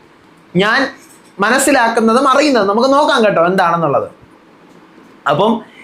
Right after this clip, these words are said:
ഇങ്ങനെ ഈ പറയുന്ന പോലെ സ്ത്രീ വിരോധിയായിട്ടുള്ള അനീഷിനെ മോളെ എന്ന് വിളിച്ച് ആര് കളിയാക്കുന്നു? അക്ബർ കളിയാക്കുന്നു. ഇന്ന് അക്ബർ വിളിക്കുന്ന ഇഷ്യൂ ആയിട്ട് നിങ്ങൾ കണക്ട് ചെയ്ത് കഴിഞ്ഞാൽ നിങ്ങൾക്ക് ഇതിൻ്റെ ഉത്തരം കിട്ടും. പക്ഷെ ഞാനത് പറയുന്നില്ല, കാരണം അത് ഭയങ്കരമായിട്ട് നമ്മൾ ടാർഗറ്റ് ചെയ്യും പോലെ ആയിപ്പോകും. നമ്മൾ ഒരിക്കലും അനീഷിനെ ടാർഗറ്റ് ചെയ്യാനല്ല ഇരിക്കുന്നത്.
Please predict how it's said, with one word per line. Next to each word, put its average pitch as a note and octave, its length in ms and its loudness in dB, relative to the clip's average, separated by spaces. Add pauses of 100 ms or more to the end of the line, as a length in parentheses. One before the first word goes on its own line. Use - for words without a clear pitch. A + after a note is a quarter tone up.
(120)
ഇങ്ങനെ D4 560 0
ഈ A#3+ 180 0
പറയുന്ന A#3+ 340 2
പോലെ G#3+ 260 2
സ്ത്രീ A3+ 360 0
വിരോധിയായിട്ടുള്ള A#3 720 2
അനീഷിനെ G3+ 680 0 (300)
മോളെ B3+ 640 2
എന്ന് A#3 220 2
വിളിച്ച് G3+ 540 2 (160)
ആര് G#3+ 260 0
കളിയാക്കുന്നു? F3+ 760 2
അക്ബർ E3 460 -2
കളിയാക്കുന്നു. G3+ 500 0
ഇന്ന് F3+ 160 -2
അക്ബർ G3 280 -2
വിളിക്കുന്ന A3 320 0
ഇഷ്യൂ A3 260 0
ആയിട്ട് A3 160 0
നിങ്ങൾ A3 160 0
കണക്ട് G#3+ 280 -2
ചെയ്ത് A#3 180 4
കഴിഞ്ഞാൽ A3+ 200 0
നിങ്ങൾക്ക് A3 220 -2
ഇതിൻ്റെ A3 140 2
ഉത്തരം B3+ 380 0
കിട്ടും. B3 220 0
പക്ഷെ - 500 -8
ഞാനത് F#3 400 0
പറയുന്നില്ല, D#3+ 540 0
കാരണം D3+ 200 -2
അത് D#3+ 140 -2
ഭയങ്കരമായിട്ട് D#3 500 -2
നമ്മൾ D3+ 200 -2
ടാർഗറ്റ് D#3 460 -2
ചെയ്യും D3 180 -2
പോലെ C#3+ 180 0
ആയിപ്പോകും. B2 400 -4
നമ്മൾ D#3+ 160 0
ഒരിക്കലും D#3+ 300 0
അനീഷിനെ D#3 300 0
ടാർഗറ്റ് D3 340 0
ചെയ്യാനല്ല B2+ 400 -4
ഇരിക്കുന്നത്. A2+ 400 -8